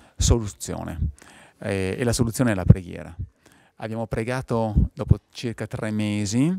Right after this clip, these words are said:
dopo un, un percorso, pregavo sempre io, ma dopo tre mesi ho cominciato a pregare Lazzaro. E mi ha toccato molto perché la prima preghiera che lui ha fatto l'ha fatta veramente con tutto il cuore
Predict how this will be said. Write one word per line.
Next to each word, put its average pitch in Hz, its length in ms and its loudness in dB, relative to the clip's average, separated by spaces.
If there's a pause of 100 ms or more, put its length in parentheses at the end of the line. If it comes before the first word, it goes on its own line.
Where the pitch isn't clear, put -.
(140)
dopo 104 300 2
un, 101 180 -8
un 107 200 -4
percorso, 107 680 -2
pregavo 104 340 -2
sempre 127 420 4
io, 117 140 -4
ma 95 300 -10
dopo 123 280 0
tre 135 180 -4
mesi 139 220 -2
ho - 20 -4
cominciato 120 340 0
a - 160 -8
pregare 101 320 -4
Lazzaro. 92 460 -6 (1120)
E 139 180 2
mi 131 80 6
ha 147 60 4
toccato 160 300 4
molto 151 320 2
perché 117 280 2
la 110 80 -4
prima 147 240 4
preghiera 117 420 -6
che 110 160 -8
lui 110 460 -4
ha 113 120 -10
fatto 101 380 -6
l'ha 107 80 -4
fatta 104 320 -4
veramente 101 840 -2 (320)
con 107 220 4
tutto - 220 6
il 104 120 0
cuore 98 420 -4